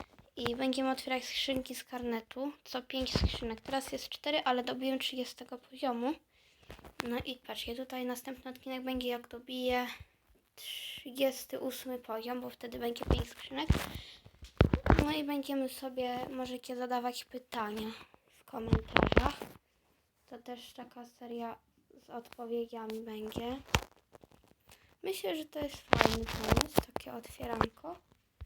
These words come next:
I może coś w końcu wyleci. Za trzydziesty poziom. Ile punktów do kola? Sto trzydzieści sześć.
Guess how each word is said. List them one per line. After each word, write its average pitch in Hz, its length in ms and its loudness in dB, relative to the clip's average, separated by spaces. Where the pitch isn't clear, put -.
I 285 140 -4
może 269 300 0
coś 277 180 -10
w - 100 -14
końcu - 400 12
wyleci. - 560 6
Za 254 100 -8
trzydziesty 254 540 -4
poziom. 254 520 -4
Ile 247 180 -2
punktów 247 460 -10
do 240 120 -8
kola? 254 220 -10
Sto - 260 -12
trzydzieści - 1200 -12
sześć. - 280 -12